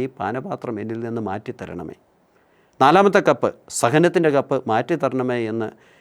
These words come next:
ഈശോ തൻ്റെ മനുഷ്യത്വത്തോടു കൂടി പിതാവായ ദൈവത്തോട് പറയുകയാണ്. കാരണം അവനെ സംബന്ധിച്ചിടത്തോളം, മനുഷ്യനായ അവനെ സംബന്ധിച്ചിടത്തോളം സഹനമെന്ന് പറയുന്നത് ഏറ്റെടുക്കാൻ പറ്റാത്ത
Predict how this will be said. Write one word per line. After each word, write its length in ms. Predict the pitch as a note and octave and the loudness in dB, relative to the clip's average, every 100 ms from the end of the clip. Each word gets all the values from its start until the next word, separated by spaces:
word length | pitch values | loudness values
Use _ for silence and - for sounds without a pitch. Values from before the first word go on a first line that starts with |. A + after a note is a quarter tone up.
| _ _ - C3+ | _ _ 0 0
ഈശോ 200 | - D#3+ | 2 2
തൻ്റെ 240 | C#3+ C#3 C#3 B2+ _ _ - | 2 2 2 0 _ _ 0
മനുഷ്യത്വത്തോടു 720 | B3+ D#3 - F#3 F3+ F#3 F3+ E3+ | 2 4 2 2 2 2 4 2
കൂടി 260 | D#3 D#3+ B2 - _ _ - | 2 2 0 -4 _ _ -2
പിതാവായ 400 | A#2+ B2+ C#3+ C#3+ A#2+ | 2 4 4 0 0
ദൈവത്തോട് 420 | A#2 B2 C3 A#2+ G2+ | -2 -2 -2 -2 -4
പറയുകയാണ്. 540 | F#2+ G#2 G#2+ - - - _ _ _ _ _ _ | -6 -6 -6 -10 -18 -20 _ _ _ _ _ _
കാരണം 340 | D3 D#3+ F3+ E3+ - _ A#2+ | 4 6 6 4 -2 _ 2
അവനെ 180 | D#3+ G#3+ | 6 6
സംബന്ധിച്ചിടത്തോളം, 680 | G#3+ F#3+ F3+ F#3 E3+ D#3+ D#3+ D3 | 4 4 2 4 2 2 2 4
മനുഷ്യനായ 380 | D#3 - F3+ F3 | 2 4 4 6
അവനെ 140 | D#3 E3 D#3+ | 4 0 0
സംബന്ധിച്ചിടത്തോളം 680 | C#3+ C#3+ C3+ C3 C#3 C3+ C3+ | -2 -4 -4 -4 -2 -2 -2
സഹനമെന്ന് 460 | C3 - D#3+ D3 C#3 C3 | -4 -2 -2 -2 -2 0
പറയുന്നത് 400 | A#2+ B2 A#2+ B2 - _ - A2+ | -2 -2 -2 -4 -6 _ -4 -4
ഏറ്റെടുക്കാൻ 400 | D#3+ C#3+ C3 C3 | -2 -4 -2 -4
പറ്റാത്ത 300 | C3 A#2 | -2 -4